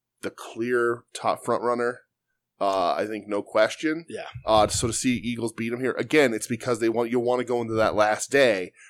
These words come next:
Speaker 1: with a bunch of different options for who can win. So
Speaker 2: Yeah.
Speaker 1: if Despy won here, he's, he's got it locked.
Speaker 2: Yeah. So
Speaker 1: So
Speaker 2: this was the, the end there for that night.
Speaker 1: Yeah.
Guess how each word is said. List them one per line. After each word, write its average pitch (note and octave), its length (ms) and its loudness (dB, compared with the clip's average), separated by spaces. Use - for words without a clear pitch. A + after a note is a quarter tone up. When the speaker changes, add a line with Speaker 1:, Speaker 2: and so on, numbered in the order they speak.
Speaker 1:
with A#2 160 2
a A#2+ 60 0
bunch A#2 300 2
of A2 100 -10
different A2+ 320 -2
options G2+ 400 -4
for G2+ 100 -10
who G#2 120 -6
can F#2+ 200 -10
win. F#2+ 200 -6
So A2 100 -4
Speaker 2:
Yeah. G2 60 0
Speaker 1:
if - 100 -10
Despy A2+ 320 -2
won D#3 280 4
here, A2 360 -2
he's, - 360 -10
he's A#2+ 220 0
got G#2 220 4
it - 80 -4
locked. E2 500 -6
Speaker 2:
Yeah. C3 360 2
So - 20 -8
Speaker 1:
So C3 560 4
Speaker 2:
this D#3 340 2
was E3 260 -2
the, C#3 260 -2
the B2+ 200 0
end A#2+ 240 0
there A#2 280 0
for A2 260 -10
that A#2+ 260 -4
night. C#3 380 -4
Speaker 1:
Yeah. F#2 220 -4